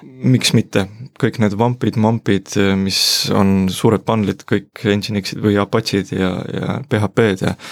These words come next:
need on, nendel on täiesti oma, oma koht on olemas. Aga mida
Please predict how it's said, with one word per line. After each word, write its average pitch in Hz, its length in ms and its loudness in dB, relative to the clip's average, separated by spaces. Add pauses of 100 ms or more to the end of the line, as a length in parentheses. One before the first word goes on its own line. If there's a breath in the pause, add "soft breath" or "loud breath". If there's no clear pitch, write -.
(600 loud breath)
need 139 160 4
on, 143 140 2
nendel 147 240 4
on 135 100 0
täiesti 113 380 0
oma, 104 320 0
oma 113 180 0
koht 117 240 -4
on 120 80 2
olemas. 92 380 0 (500 loud breath)
Aga 113 140 2
mida 135 160 4